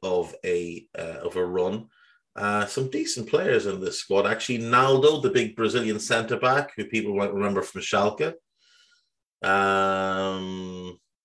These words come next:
Andrea Poli, decent midfielder. Luis Adriano, Shakhtar Donetsk, A C Milan, decent player, decent player for sure.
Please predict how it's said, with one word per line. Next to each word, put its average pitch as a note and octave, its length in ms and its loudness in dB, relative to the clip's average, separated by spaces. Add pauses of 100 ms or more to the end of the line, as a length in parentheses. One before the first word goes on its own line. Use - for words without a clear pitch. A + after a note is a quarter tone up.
(1800)
Andrea A2+ 420 4
Poli, C3 640 4
decent G#2 400 -6
midfielder. G#2+ 720 0 (2250)
Luis C3+ 320 6
Adriano, B2+ 840 4 (1040)
Shakhtar D3 540 0
Donetsk, D#3 500 -4 (760)
A C#3 140 4
C C#3+ 240 2
Milan, D#3 520 4 (600)
decent D#3 360 2
player, B2+ 400 4 (380)
decent C#3 360 0
player A#2+ 260 4
for A2+ 140 -6
sure. A#2 440 2